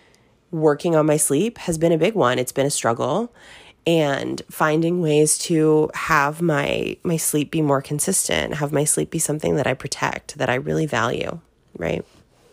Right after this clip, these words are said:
And so I think all of this is to say, whatever that practice looks like for you, finding a way that you can be more proactive about rest, be more proactive about taking a pause,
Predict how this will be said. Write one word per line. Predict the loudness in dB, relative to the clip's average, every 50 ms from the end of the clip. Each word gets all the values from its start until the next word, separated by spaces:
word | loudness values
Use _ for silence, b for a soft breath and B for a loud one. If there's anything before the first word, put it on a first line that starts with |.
| b b b b b b b b b b -8 -4
And | -2 -2 0 0
so | -2 -2 -2 -2 -4 B B B B B B B B B B B B B -4
I | -4
think | -2 -2 -2 -2
all | 0 2 2 2
of | 0 -2
this | -2 -2 -2
is | -2 -2
to | 0 0 0
say, | 0 0 0 2
whatever | 2 2 0 0 0 -2 0 0 0
that | 0 0 -2 -2
practice | -6 -10 -10 -10 -8 -8 -6 -6 -6
looks | -6 -6 -6
like | -6 -6 -8
for | -8 -10 -10
you, | -8 -6 -4 -4 -4 -4 -4 -8 -10 -12 B B B B B B B B B B B B B B
finding | -18 -6 -2 0 2 4 2 2 2 2 2 2 0 0
a | 0 0
way | 0 0 0 0 0 0 -2 -2 -4 -4 -2
that | -2 -2 -4
you | -4 -6 -4 -2 0 0 0 0 -2
can | -4 -2 -2 0 0
be | 0 0 0
more | 0 0 -2 -2
proactive | -4 -6 -6 -2 2 2 4 4 2 0 -4 -8 -10 -10
about | -8 -6 -6 -8 -8 -8
rest, | -10 -10 -10 -8 -6 -4 -4 -6 -4 -2
be | 0 2
more | 2 2 2 0
proactive | -2 0 2 4 4 4 4 2 0 -2 -4 -6 -6 -4
about | -4 -4 -4 -6 -6 -8 -8
taking | -8 -8 -8 -6 -6 -8 -8
a | -10
pause, | -10 -8 -6 -6 -4 -4 -6 -6 -6 -8 -8